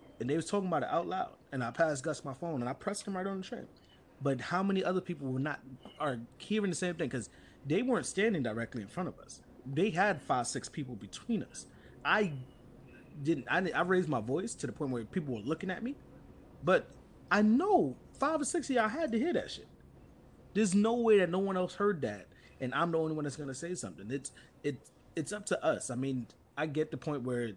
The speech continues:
sometimes you have to be like, "Yo, I gotta mind my business on this one." But, like, if you don't, you, uh, then again, you don't have to. If he's walking in the park and he's using the park in the way that he's supposed to, he's using that section of the park in the way that he's supposed to, he has every right to tell him, "Yo, this is the rules." And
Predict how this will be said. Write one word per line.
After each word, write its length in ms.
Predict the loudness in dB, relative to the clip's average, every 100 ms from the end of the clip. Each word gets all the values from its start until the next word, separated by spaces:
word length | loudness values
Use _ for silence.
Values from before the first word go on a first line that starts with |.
| -8
sometimes 480 | -6 -4 -2 -2
you 80 | -4
have 180 | -4 -4
to 60 | -4
be 80 | -6
like, 140 | -6
"Yo, 80 | -8
I 60 |
gotta 140 | -8 -8
mind 200 | -10 -14
my 60 | -16
business 340 | -18 -18 -16
on 100 | -14
this 160 | -12 -12
one." 100 | -14 -16 -20 -20 -16 -6
But, 140 | -2
like, 200 | -2 -4 -8 -20 -20 -20 -20 -20 -20 -20 -20 -6
if 180 | -4 -2
you 100 | -2
don't, 200 | -2 -6 -12 -16 -8
you, 240 | 0 2 2 -2
uh, 80 | -4 0
then 160 | 0 2
again, 200 | 0 0
you 60 |
don't 160 | 0 -2
have 240 | -4 -6
to. 120 | -4 -4
If 100 | -2
he's 160 | -2
walking 300 | -2 -2 -2
in 60 | -4
the 60 |
park 260 | -4 -4 -4
and 80 | -4
he's 220 | -4 -4
using 200 | -4 -4
the 60 | -6
park 240 | -4 -6 -8 -20 -6
in 140 | -4
the 60 | 0
way 120 | 0
that 100 | 0
he's 120 | -2
supposed 280 | -4 -6 -6
to, 60 | -6
he's 140 | -4
using 220 | -4 -2
that 160 | -2 -4
section 280 | -6 -8 -8
of 40 |
the 80 | -8
park 180 | -8 -6
in 60 |
the 40 | -8
way 120 | -8
that 80 | -8
he's 80 | -8
supposed 240 | -8 -8
to, 100 | -8 -12 -20 -4
he 60 | 0
has 120 | 0
every 140 | 0
right 180 | -2 -4
to 60 | -6
tell 200 | -4 -2
him, 120 | 0
"Yo, 240 | 0 0 0
this 180 | -4 -6
is 80 |
the 60 | -2
rules." 240 | 0 0
And 120 | -2